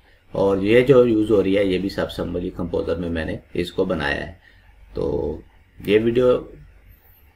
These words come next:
series जब complete हो जाएगी तो हम इसको assembly composer में भी इंशाल्लाह बना के देखेंगे कि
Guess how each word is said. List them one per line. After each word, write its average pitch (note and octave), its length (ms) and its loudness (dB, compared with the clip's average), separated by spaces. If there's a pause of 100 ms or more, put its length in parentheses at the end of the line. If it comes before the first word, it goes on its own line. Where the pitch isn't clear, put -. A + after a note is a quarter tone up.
(140)
series A2+ 280 0
जब A2+ 180 2
complete A2+ 400 0
हो B2 100 2
जाएगी A2+ 280 2
तो G#2 100 2
हम G2 140 -2
इसको A2 320 -6 (480)
assembly A2 380 -2
composer G#2+ 480 0
में G2+ 140 0
भी F#2+ 100 0
इंशाल्लाह F2+ 380 -4
बना E2+ 280 -4
के - 120 -2
देखेंगे F2 440 -4 (500)
कि F2 200 -2